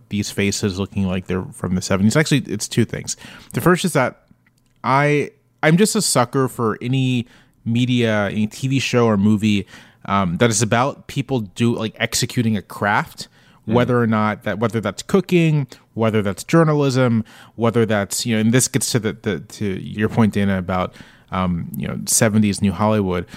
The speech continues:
Speaker 1: wh-, whether that's being a, you know, a p-, a really intense strip club owner. I'm thinking of The Killing of a Chinese Bookie, which is what this show kind of reminds me of in some ways. Um, so it's sort of like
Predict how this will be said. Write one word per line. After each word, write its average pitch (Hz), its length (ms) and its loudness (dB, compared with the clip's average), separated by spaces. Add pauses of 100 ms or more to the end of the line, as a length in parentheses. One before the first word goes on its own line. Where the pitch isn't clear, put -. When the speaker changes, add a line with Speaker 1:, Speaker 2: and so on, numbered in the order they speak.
(180)
Speaker 1:
wh-, 113 260 0
whether 127 300 2
that's 117 240 0
being 120 640 2
a, 110 180 0
you 107 340 -2
know, 98 160 0
a 95 200 -6
p-, - 340 -12
a 98 340 -4 (480)
really 139 400 2
intense 127 420 -2
strip - 300 -4
club 135 280 -4
owner. 131 340 0
I'm 110 120 0
thinking 123 300 -2
of 107 80 0
The 101 80 -6
Killing 120 320 0
of 101 80 0
a 101 60 -4
Chinese 107 360 0
Bookie, 120 480 -2 (360)
which 110 120 0
is 98 120 0
what 113 160 0
this 107 240 -2 (120)
show 117 360 2
kind 117 240 0
of 95 140 -2 (100)
reminds 107 420 0
me 147 120 4
of 143 140 2
in 143 100 2
some 151 200 0
ways. 156 400 -2 (540)
Um, 95 560 0 (340)
so - 160 2
it's 127 100 2
sort 135 120 0
of 131 80 4
like 110 340 0